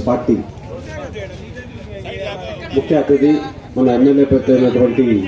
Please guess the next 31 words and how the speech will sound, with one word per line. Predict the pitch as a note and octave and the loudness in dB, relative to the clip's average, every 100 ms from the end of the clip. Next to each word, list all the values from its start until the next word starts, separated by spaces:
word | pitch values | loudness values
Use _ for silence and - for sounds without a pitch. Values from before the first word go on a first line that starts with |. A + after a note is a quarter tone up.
| F#2 A2 | 0 0
మక్బుల్ | A2+ C#3 C3+ | 2 4 4
అన్న | C3 B2+ | 4 4
గారికి, | B2 B2+ C#3 - - - - D4+ B3 G#3 - - - - - - - | 2 4 2 0 -14 -14 -12 -10 -10 -10 -14 -14 -14 -14 -16 -16 -4
షాకిర్ | A#2 C3+ C#3+ | -2 2 4
అన్న | C#3 C3+ | 4 4
గారికి, | C3 B2 C3+ C3+ C3 - B2 | 4 4 4 4 2 -2 0
గోపాలకృష్ణ | B2 C#3+ C3+ C3 C3+ | 4 4 2 2 4
అన్న | B2 B2 | 4 4
గారికి, | A#2 C3 B2+ B2+ - - - - - | 4 6 6 4 -2 -12 -20 -8 2
ఫయాజ్ | C3 C#3 C3+ | 4 4 4
అన్న | B2+ A#2+ | 4 4
గారికి, | A#2 B2+ C3 A2 G#2 | 4 4 4 4 2
వెంకటరమణ | B2 C3 C3+ C3 | 4 4 4 4
అన్న | B2+ A#2+ | 4 4
గారికి, | A2+ B2 A#2 A2 A2 | 4 4 4 4 0
ఇస్మాయిల్ | A2 C3+ C3 B2 | 0 4 4 4
అన్న | A#2+ | 4
గారికి, | A#2 G#2+ A#2+ A#2 - - - - | 4 4 2 2 0 -10 -20 -6
శ్రీనివాస్ | - C3 C3+ C3+ B2+ | 2 4 4 4 4
అన్న | A#2+ | 4
గా-, | A#2 A2 | 4 4
శ్రీనివాస్ | C#3 C#3 C3+ C#3 | 4 4 4 2
రెడ్డి | A2+ | 2
అన్న | A#2 A#2 | 4 4
గారికి, | A2+ A2+ A#2+ A2+ - - - - | 2 2 0 0 -8 -20 -20 -2
సాదత్ | A#2 B2+ C3+ C3+ | 2 4 4 4
అన్న | B2 A#2+ | 4 4
గారికి, | A2+ B2 A2+ | 4 4 4
మరియు | A2+ A#2 A#2 A2+ A2+ | 6 6 4 4 2
ఇక్కడికి | C3+ B2+ | 0 2
వచ్చినటువంటి | B2 C#3 C3 B2+ A#2 C3 | 4 4 4 4 2 2